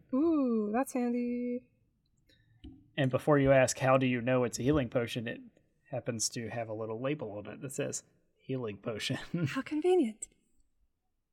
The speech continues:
Speaker 1: Well, Vengeance, should we go back into that last room?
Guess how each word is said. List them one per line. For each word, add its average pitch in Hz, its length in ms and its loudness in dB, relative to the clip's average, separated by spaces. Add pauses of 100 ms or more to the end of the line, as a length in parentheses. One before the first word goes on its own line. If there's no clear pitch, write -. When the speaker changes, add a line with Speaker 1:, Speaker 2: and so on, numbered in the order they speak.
(2500)
Speaker 1:
Well, 254 340 4 (500)
Vengeance, 269 640 6 (1300)
should - 240 -2
we 254 100 4
go 277 160 4
back 285 260 4
into 294 240 0
that 247 180 2
last 247 380 2
room? 294 280 6